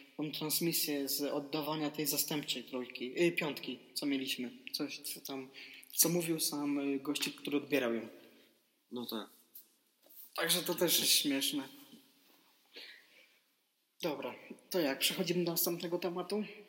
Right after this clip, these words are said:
Speaker 2: No, myślę, że możemy zakończyć na razie ten temat.
Speaker 1: Tak, kończmy
Speaker 2: No
Speaker 1: na
Speaker 2: i,
Speaker 1: razie temat B M W.
Speaker 2: no i jak widzicie, mamy własne doświadczenia z tym i nie mówimy to bezpodstawnie. Jeżeli byście mieli jakieś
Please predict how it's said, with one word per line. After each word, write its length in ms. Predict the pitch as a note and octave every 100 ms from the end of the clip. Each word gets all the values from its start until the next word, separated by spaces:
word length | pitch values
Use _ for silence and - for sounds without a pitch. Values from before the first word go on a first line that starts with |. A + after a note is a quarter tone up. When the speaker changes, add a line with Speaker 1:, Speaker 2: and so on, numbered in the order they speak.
| D#3+
Speaker 2:
No, 440 | E3+ E3+ E3 D3+ C#3+
myślę, 380 | C3 C3 B2
że 120 | A2+ A2+ A2 A2
możemy 560 | A2 A2+ A2 A2+ G#2+
zakończyć 600 | G#2 A2 A#2 A2+ - F#2
na 160 | G2 G2+
razie 240 | G#2+ G2+
ten 220 | - G2
temat. 540 | F#2 A2+ A2+ B2+ C3+ - -
Speaker 1:
Tak, 180 | C#3+ B2 -
kończmy 400 | - E3 D3 -
Speaker 2:
No 60 | F3
Speaker 1:
na 60 | C#3+
Speaker 2:
i, 60 |
Speaker 1:
razie 120 | -
temat 240 | D3 C#3 C3+
B 80 | C3+
M 100 | C#3
W. 60 |
Speaker 2:
no 160 | E3 F3
i 120 | E3+
jak 200 | E3 D#3
widzicie, 560 | C#3+ C#3+ - - D3 C#3+ - -
mamy 580 | A#2+ C3 C3 B2+ B2 A#2+
własne 380 | A#2+ A#2 - A#2
doświadczenia 640 | A2+ G#2+ A2+ A2 - G#2+ G#2+
z 120 | -
tym 260 | - A#2 A#2
i 60 |
nie 120 | A2+
mówimy 360 | A2+ G#2+ G#2+ G#2+
to 160 | G#2+ G#2
bezpodstawnie. 920 | G#2 - - F#2 - A2 A#2+ A#2+ A2 - - - - _
Jeżeli 380 | - G2+ G#2+ G#2+
byście 380 | F#2+ G2+ - G#2
mieli 180 | G#2 G2+
jakieś 540 | G2 G2 - - -